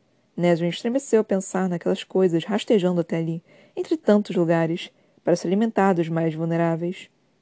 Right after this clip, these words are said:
Monstros lendários. Talvez Erawan estivesse conjurando todas as coisas sombrias e malignas deste mundo sob sua insígnia. Esfregando as mãos, como se pudesse implantar na pele o calor da chama, a capitã seguiu para a área dos ninhais.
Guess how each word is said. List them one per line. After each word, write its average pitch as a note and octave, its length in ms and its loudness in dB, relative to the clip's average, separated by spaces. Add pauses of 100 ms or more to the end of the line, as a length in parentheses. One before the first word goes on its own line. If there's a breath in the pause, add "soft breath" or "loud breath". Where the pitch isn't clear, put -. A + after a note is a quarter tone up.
(240)
Monstros E3 460 -4
lendários. E3+ 680 0 (720 loud breath)
Talvez F#4 240 6
Erawan A3+ 340 6
estivesse G3 460 2
conjurando G3 540 0
todas F3+ 260 0
as A#3 100 0
coisas G3 260 0
sombrias F3+ 460 2
e - 20 -4
malignas F3 460 0
deste E3 220 -2
mundo E3 260 -4
sob E3+ 220 -6
sua - 160 -6
insígnia. D#3+ 520 -6 (600 soft breath)
Esfregando A#3+ 420 4
as F3 100 6
mãos, E3+ 360 -2 (280 soft breath)
como G4+ 160 -8
se G4 120 2
pudesse B3 340 0
implantar C4+ 500 0
na G3+ 100 0
pele F3+ 260 2
o - 20 2
calor F#3+ 380 0
da F3 100 -4
chama, F3 400 -2 (320 soft breath)
a G4+ 80 -4
capitã A4+ 440 0
seguiu A3 440 4
para G3 180 -2
a F#3+ 40 0
área F3 200 2
dos F3+ 140 -2
ninhais. - 540 -6